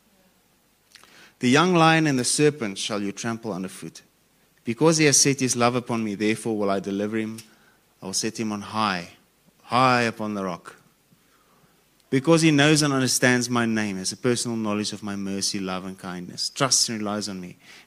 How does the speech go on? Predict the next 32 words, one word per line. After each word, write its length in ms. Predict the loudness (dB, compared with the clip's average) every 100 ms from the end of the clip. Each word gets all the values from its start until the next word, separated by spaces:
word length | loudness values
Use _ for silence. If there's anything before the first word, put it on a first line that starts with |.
| _
knowing 460 | 2 4 4 0 -4
I 120 | -4
will 160 | -4 -4
never 360 | -4 -4 -6
forsake 640 | -8 -6 -2 -2 -2 -4 -8
him, 460 | -10 -8 -6 -10 -14
no, 200 | -12 -10
never. 920 | -12 -12 -8 -8 -8 -12 -10 -10 -14 -20 _ _ _ _ _ _ _ _ _ _ _ _ _ _ -8
He 100 | -4
shall 160 | -2
call 280 | 0 4 4
upon 360 | 4 -2 -6 -6
me, 140 | -10
and 100 | -8
I 100 | -4
will 140 | -4 -2
answer 380 | -2 -2 -6
him. 240 | -8 -14 -18 _ _ _ -8
I 100 | -2
will 160 | 0
be 160 | 2 2
with 240 | 0 -2
him 120 | -2 -4
in 100 | -6
trouble. 420 | -8 -8 -10 -10
I 80 | -8
will 120 | -8
deliver 380 | -6 -2 -2 -2
him 140 | -4
and 100 | -6
honor 300 | -8 -8 -8
him. 180 | -8 -12